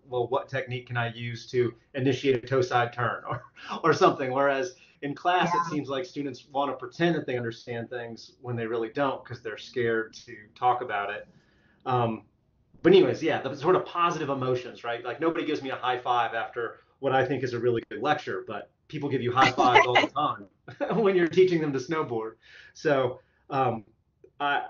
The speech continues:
Speaker 1: I've very unsuccessfully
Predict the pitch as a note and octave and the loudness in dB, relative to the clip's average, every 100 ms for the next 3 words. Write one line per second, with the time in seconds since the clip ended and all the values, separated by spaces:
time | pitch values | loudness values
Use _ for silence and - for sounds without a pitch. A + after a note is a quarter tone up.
0 | - C3+ B2 - _ _ _ _ _ _ | -2 -2 -2 -8 _ _ _ _ _ _
1 | _ _ _ _ _ - F#3 G#3+ G3+ F#3 | _ _ _ _ _ 4 8 8 8 4
2 | F3+ F#3 - F3 - C#3 A#2 A2+ | 2 0 4 4 4 -2 -4 -6